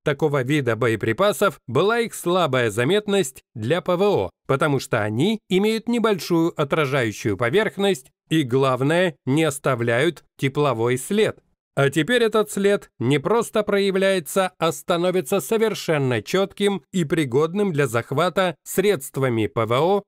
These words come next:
с инфракрасной головкой наведения. Но пока эти бомбы ещё не применяли, и все рассуждения носят исключительно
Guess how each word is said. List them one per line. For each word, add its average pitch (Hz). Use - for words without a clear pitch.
с -
инфракрасной 180
головкой 151
наведения. 156
Но 147
пока 190
эти 208
бомбы 185
ещё 165
не 170
применяли, 123
и 151
все 165
рассуждения 143
носят 165
исключительно 190